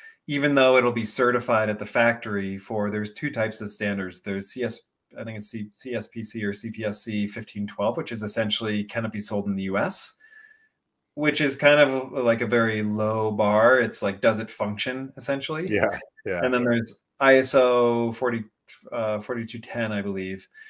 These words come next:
Speaker 1: That's the global standard. So, like, to sell in Europe or anywhere in the world, you have to pass the I S O standards. And that's when you see them, they put it in a vise and they wiggle it back and forth. And then they, you
Speaker 2: Try
Speaker 1: know,
Speaker 2: to break it.
Speaker 1: drop stuff. They try and break it.
Speaker 2: Yeah,
Speaker 1: And,
Speaker 2: yeah.
Speaker 1: and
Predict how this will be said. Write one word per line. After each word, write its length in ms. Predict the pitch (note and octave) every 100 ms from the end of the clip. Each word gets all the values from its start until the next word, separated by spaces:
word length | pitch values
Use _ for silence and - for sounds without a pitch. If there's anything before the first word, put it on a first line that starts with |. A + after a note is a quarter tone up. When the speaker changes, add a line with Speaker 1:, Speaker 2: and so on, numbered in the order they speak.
| - _ -
Speaker 1:
That's 260 | C#3+ C#3
the 120 | -
global 300 | A#2 A#2+ G2+
standard. 380 | G2 G2 D#2 F#2+
So, 140 | - A2+
like, 200 | A2 G#2+
to 80 |
sell 220 | A#2+ C#3+ A#2+
in 80 | G#2
Europe 280 | G2+ F2+
or 80 | A#2
anywhere 280 | C3+ B2+ A#2+
in 80 | A2+
the 80 | G#2
world, 280 | G#2 G2+
you 60 | G#2
have 100 | G#2
to 80 | G#2
pass 240 | G#2+ G#2
the 100 | -
I 140 | G#2 F#2+
S 160 | F#2+
O 80 | G2+
standards. 600 | - G2+ F2+ E2 - - _ _ _ - - - -
And 100 | C3+
that's 260 | E3+ F3+ -
when 240 | C#3 C#3
you 100 | B2+
see 220 | B2 - B2
them, 220 | A#2 A2+
they 100 | A2
put 220 | - C3+
it 60 | C3
in 80 |
a 40 | A#2
vise 320 | A2+ A2 G#2+
and 80 | G#2
they 60 |
wiggle 320 | G#2 A#2 A2+ A2
it 100 | A2
back 220 | G#2+ G#2
and 120 | G#2
forth. 500 | - G#2+ G2+ G2+ - _ _ A#2
And 120 | A#2
then 100 | A2
they, 340 | G#2+ G#2+ A#2
you 60 | C3
Speaker 2:
Try 100 | G#2+
Speaker 1:
know, 40 |
Speaker 2:
to 60 | F2
break 160 | F2 A#2
it. 60 |
Speaker 1:
drop 160 | A#2 B2 - - - _ _
stuff. 360 | - - - F3
They 100 | D3
try 180 | G3+ F#3+
and 100 | G3
break 240 | F#3+ E3+
it. 180 | F#2+ - _ _ - -
Speaker 2:
Yeah, 180 | G#2+ C3+
Speaker 1:
And, 160 | B2+ C3
Speaker 2:
yeah. 60 | - - - - - _
Speaker 1:
and 360 | D3 C#3 C3